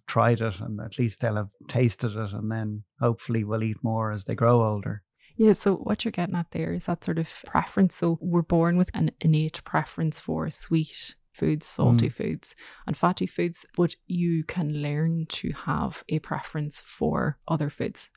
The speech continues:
Speaker 2: And it's about exposure. But again, coming back to that trust element, if you trust the food, then
Speaker 1: Mm.
Speaker 2: you are more likely to try and to consume it.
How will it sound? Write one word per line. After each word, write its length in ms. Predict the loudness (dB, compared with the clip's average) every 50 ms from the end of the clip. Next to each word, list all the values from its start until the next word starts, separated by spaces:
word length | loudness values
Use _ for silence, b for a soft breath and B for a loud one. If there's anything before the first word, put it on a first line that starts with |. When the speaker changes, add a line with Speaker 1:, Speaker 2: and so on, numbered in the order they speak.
| _ _ -2
Speaker 2:
And 260 | 0 0 2 2 0 0
it's 160 | -2 -2 -2
about 320 | -2 -2 -2 -2 -4 -4
exposure. 480 | -8 -8 -4 0 0 0 2 0 -2 -2
But 180 | -4 -8 -8 -8
again, 360 | -10 -8 -4 -2 -2 -2 -2
coming 340 | -2 -4 -2 0 0 0 0
back 240 | -2 -4 -6 -6 -8
to 120 | -12 -8
that 180 | -6 -6 -4 -4
trust 300 | -6 -6 -6 -6 -4 -2
element, 320 | 0 0 2 2 2 0 -2 -4 _ _ _ _ _ _
if 200 | 2 2 2 4 4
you 120 | 4 4 2
trust 460 | 2 0 0 2 2 2 0 -4 -6
the 80 | -6
food, 380 | 0 4 6 6 6 6 4 0 -2 -8 -12 -16 _ _ -20 _ _ 4
then 260 | 4 6 6 4 4
Speaker 1:
Mm. 60 | 2
Speaker 2:
you 160 | 0 0 0
are 160 | 0 0 0
more 200 | 0 0 -2 -2 -4
likely 360 | -4 -4 -6 -4 -4 -4 -4 -4 _
to 120 | -2 -2 0
try 280 | 0 0 2 2 2
and 220 | 2 2 -2 -4 -6
to 120 | -10 -10 -4
consume 420 | -2 0 0 0 2 2 4 4
it. 200 | 4 2 -2